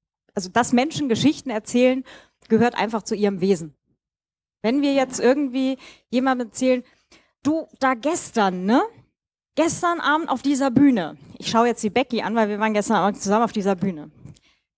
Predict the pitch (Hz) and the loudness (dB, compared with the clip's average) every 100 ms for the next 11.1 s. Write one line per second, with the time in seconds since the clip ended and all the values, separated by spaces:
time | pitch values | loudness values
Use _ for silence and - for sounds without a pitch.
0 | _ 285 285 311 262 202 185 - 240 233 | _ 0 2 0 2 0 0 -4 -2 0
1 | 226 220 185 - 220 196 - - 175 - | 0 -2 -4 -6 -8 -8 -12 -16 -20 -14
2 | 214 277 _ _ - 220 226 294 269 226 | -14 -14 _ _ -6 -2 2 2 2 2
3 | 196 185 302 - - _ _ _ - 247 | 0 -2 -6 -12 -18 _ _ _ -2 0
4 | 247 269 269 254 247 254 285 208 190 220 | 2 0 0 0 0 0 2 0 0 0
5 | 330 233 220 339 - _ _ _ _ _ | -2 -4 -4 -6 -10 _ _ _ _ _
6 | _ _ 254 277 262 _ _ _ _ _ | _ _ 2 2 0 _ _ _ _ _
7 | _ _ _ _ _ - 220 262 320 403 | _ _ _ _ _ -10 0 2 2 -2
8 | - - 269 - 294 370 339 240 170 202 | -10 -2 -2 0 0 2 2 2 0 -2
9 | - 262 339 330 339 - 277 240 349 339 | -2 0 0 -2 -4 -4 -2 -2 -2 -6
10 | 349 339 311 330 - 277 - 392 - 220 | -10 -8 -4 -4 -4 -4 -4 -4 -2 -2
11 | 254 | -2